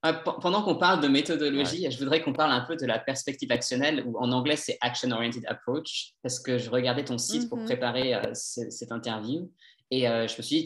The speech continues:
Speaker 1: Tiens, c'est la première fois que je vois ces mots sur un site autre que le mien. »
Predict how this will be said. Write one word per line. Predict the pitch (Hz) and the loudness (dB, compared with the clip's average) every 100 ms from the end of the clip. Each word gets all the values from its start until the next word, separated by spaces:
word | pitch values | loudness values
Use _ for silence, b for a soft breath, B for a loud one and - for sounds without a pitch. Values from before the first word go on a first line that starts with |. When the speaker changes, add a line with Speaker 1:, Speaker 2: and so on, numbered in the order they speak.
| - | 2
Speaker 1:
Tiens, | 170 170 | 0 2
c'est | - | 0
la | 120 | 0
première | 117 151 143 135 | 0 0 2 2
fois | 151 | 0
que | 143 | 0
je | 120 | -2
vois | 117 143 | 0 2
ces | - 117 | 2 0
mots | 131 156 | 2 0
sur | - 127 | 0 -2
un | 117 | 0
site | - 143 - | 0 -2 4
autre | 151 156 - | 4 4 -2
que | - | 0
le | 127 | 2
mien. » | 120 104 | 2 0